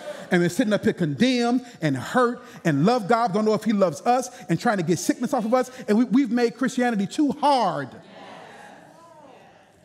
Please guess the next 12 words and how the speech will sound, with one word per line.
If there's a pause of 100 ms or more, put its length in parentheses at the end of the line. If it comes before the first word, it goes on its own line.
(800)
And
you
go
to
conference,
and
you
be
there
for
seven
days,